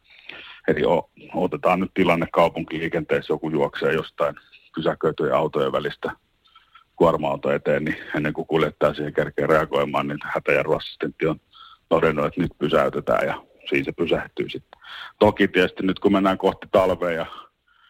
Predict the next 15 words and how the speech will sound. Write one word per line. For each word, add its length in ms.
kitka 360
tuolla 240
tien 240
pinnalla 320
muuttuu, 420
niin 100
se 100
tietysti 280
aina 180
vähän 200
hankaloittaa 640
tuommoisen 340
assistentin 600
toimintaa, 600
että, 220